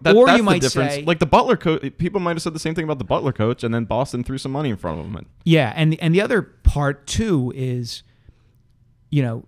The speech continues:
Speaker 2: the challenge of something new and bigger. And you can't argue that the N B A isn't bigger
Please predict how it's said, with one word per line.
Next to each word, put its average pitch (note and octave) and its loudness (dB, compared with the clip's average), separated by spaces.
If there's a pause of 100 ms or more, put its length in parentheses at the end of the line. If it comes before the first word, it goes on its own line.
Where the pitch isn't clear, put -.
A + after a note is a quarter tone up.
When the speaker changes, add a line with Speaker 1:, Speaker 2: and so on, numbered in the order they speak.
Speaker 2:
the C#3 -4
challenge D#3 -2
of B2 -8
something C3 -6
new A#2+ -4 (200)
and B2+ -8
bigger. B2 -6 (640)
And D3 -4
you C#3+ -6
can't F#3 -2
argue E3 0
that C3 -2
the C3+ -4
N C#3 0
B C3+ 0
A C3 -2
isn't B2 -10
bigger B2 -4